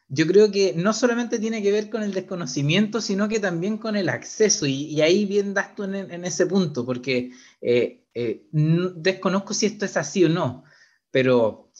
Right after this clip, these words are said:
es, es real que, por ejemplo, en la ma-, en, en la me-, en la medida que las personas van envejeciendo, eh, el acceso y, y el, el nivel socioeconómico, eh, tiene al-, tiene algún, alguna disminución,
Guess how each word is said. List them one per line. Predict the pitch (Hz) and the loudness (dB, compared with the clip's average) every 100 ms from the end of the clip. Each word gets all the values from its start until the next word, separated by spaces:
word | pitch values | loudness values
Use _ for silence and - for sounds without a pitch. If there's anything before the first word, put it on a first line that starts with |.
| _ - | _ -4
es, | 180 - - | -4 -4 -6
es | 190 196 | -2 2
real | 202 202 208 | 4 4 2
que, | 165 | 0
por | 143 | 2
ejemplo, | 135 160 160 170 160 | 0 -2 -2 0 0
en | 147 139 | -2 -2
la | 131 | -2
ma-, | 127 127 | -2 -6
en, | 127 123 120 - | -8 -8 -8 -4
en | 123 | 2
la | 123 | 4
me-, | 127 127 | 4 2
en | 127 | -2
la | 123 | 0
medida | 123 139 165 | 0 0 0
que | 165 | 0
las | 147 | -6
personas | 147 - 151 147 | -6 -6 -4 -2
van | 156 | -2
envejeciendo, | 160 160 147 - 151 160 170 175 | -2 -4 -4 -4 -6 -4 -6 -6
eh, | - 117 113 113 113 - | -4 -4 -4 -6 -8 -4
el | 120 | 0
acceso | 120 120 - 165 - 170 175 | 0 0 -2 -2 0 0 2
y, | 135 | 0
y | 131 131 123 | -2 -4 -4
el, | 113 110 - | -6 -8 -10
el | 110 110 | -10 -2
nivel | 123 131 | 0 0
socioeconómico, | 147 143 131 156 165 - 135 143 | 0 0 2 2 0 -2 -4 -4
eh, | 123 120 113 110 | -6 -6 -8 -10
tiene | - 147 160 165 | -2 2 4 2
al-, | 160 135 127 | 0 -4 -4
tiene | 151 | -2
algún, | 160 156 160 156 147 147 - - - | -2 -2 -4 -4 -4 -6 -8 -18 -6
alguna | 120 120 143 147 | -4 0 2 4
disminución, | 147 123 110 - 170 185 185 180 | 4 4 0 4 6 6 4 -2